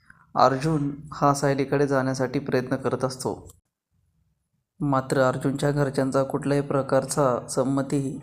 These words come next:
त्या गोष्टीला नसते आणि घरच्यांचा विरोध झुगारून अर्जुन हा सायलीकडे पतंग उडवण्यासाठी जात असतो. मात्र सायलीला देखील या गोष्टीची भनक नसते आणि मकर संक्रांतीच्या शुभ मुहूर्तावरती शेवटी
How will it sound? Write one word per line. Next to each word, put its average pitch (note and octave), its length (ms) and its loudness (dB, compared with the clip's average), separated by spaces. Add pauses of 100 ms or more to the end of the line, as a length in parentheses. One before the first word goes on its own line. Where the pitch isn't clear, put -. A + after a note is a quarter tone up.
त्या C#3 100 4
गोष्टीला C3+ 420 0
नसते C3+ 380 -2
आणि C3+ 260 -2
घरच्यांचा C3+ 560 0
विरोध C#3 360 2
झुगारून C#3+ 600 2
अर्जुन C#3+ 340 2
हा D3 240 0 (600)
सायलीकडे D3 500 4
पतंग D3 400 2
उडवण्यासाठी C#3 680 2
जात C3 240 2
असतो. B2+ 200 -2
मात्र B2 340 0
सायलीला C3 440 0
देखील C3+ 320 -2
या C#3 140 2
गोष्टीची C#3+ 1200 -4
भनक C3+ 360 0
नसते C3 420 0 (320)
आणि B2+ 500 0
मकर C#3 260 -2
संक्रांतीच्या C3 680 -2
शुभ C3 260 -4
मुहूर्तावरती C#3+ 880 -2 (420)
शेवटी C#3+ 420 0